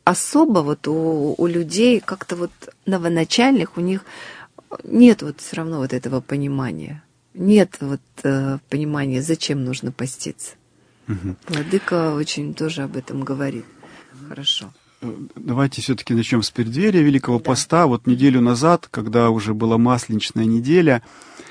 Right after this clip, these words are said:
Speaker 2: вроде бы неделя сплошная, но мы ограничиваем себя тоже уже, значит, а мясо не вкушаем. И самое главное, в богослужебном ритме тоже есть особые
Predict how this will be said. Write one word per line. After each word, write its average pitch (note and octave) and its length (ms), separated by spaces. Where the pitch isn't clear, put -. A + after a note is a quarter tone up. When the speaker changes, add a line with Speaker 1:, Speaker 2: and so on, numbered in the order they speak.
Speaker 2:
вроде A#2+ 280
бы A#2 140
неделя A#2+ 320
сплошная, C#3 640
но A2+ 140
мы A2 100
ограничиваем A2 560
себя G#2+ 500
тоже D3 280
уже, A2+ 340
значит, - 320
а G#2+ 40
мясо C#3 340
не B2 80
вкушаем. A2+ 480
И - 20
самое D3 340
главное, F3 360
в A2 40
богослужебном B2 800
ритме C#3 400
тоже E3 400
есть E3 320
особые C#3+ 540